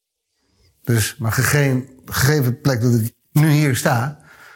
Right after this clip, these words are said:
kan ik een stap naar voren doen, kan een stap naar achter doen, ik kan een stap naar het oosten, het westen, het zuiden, het noorden, ik kan alle kanten op.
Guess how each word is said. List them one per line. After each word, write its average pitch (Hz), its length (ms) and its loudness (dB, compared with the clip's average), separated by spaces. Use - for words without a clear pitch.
kan 123 160 0
ik 110 120 0
een 104 60 -2
stap - 380 -6
naar 104 120 -2
voren 127 340 2
doen, 139 440 2
kan 98 160 -8
een 85 60 -8
stap - 520 -8
naar 87 140 -6
achter 104 360 -4
doen, 120 320 -2
ik 110 60 -10
kan 85 100 -12
een 90 60 -10
stap 90 200 -12
naar 87 180 -8
het - 80 -12
oosten, 123 360 -2
het 101 100 -6
westen, 117 360 -2
het 101 120 -4
zuiden, 117 320 0
het 95 160 -4
noorden, 117 360 0
ik 127 80 -4
kan 98 340 -4
alle 101 200 -4
kanten 143 340 0
op. - 180 -20